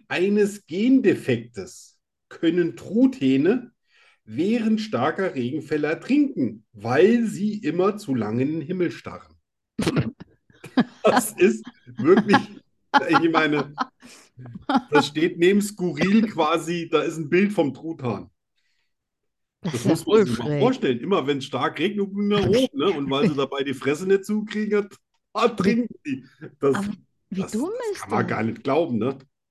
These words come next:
Speaker 2: Das ist dumm.
Speaker 1: Ja.
Speaker 2: Das ist furchtbar dumm.
Speaker 1: Was ist denn das für ein blöder Gendefekt?
Speaker 2: <laughs> Das ist wahrscheinlich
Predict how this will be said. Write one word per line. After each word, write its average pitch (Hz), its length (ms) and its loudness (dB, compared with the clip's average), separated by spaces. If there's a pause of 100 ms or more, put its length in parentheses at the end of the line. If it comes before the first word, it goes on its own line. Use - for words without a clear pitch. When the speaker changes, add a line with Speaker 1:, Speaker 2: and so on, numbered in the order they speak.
(160)
Speaker 2:
Das 208 100 -10
ist 196 320 -12
dumm. 269 560 -6 (380)
Speaker 1:
Ja. 156 260 -4 (960)
Speaker 2:
Das 208 180 4
ist - 120 -8
furchtbar 247 500 2
dumm. 170 460 0 (200)
Speaker 1:
Was - 140 -4
ist 208 120 -6
denn - 80 -6
das 127 160 -2
für - 100 -4
ein 113 60 -2
blöder 117 380 0 (140)
Gendefekt? 190 800 -4 (140)
Speaker 2:
<laughs> 220 400 -6
Das 392 80 2
ist - 220 -2 (440)
wahrscheinlich 208 580 0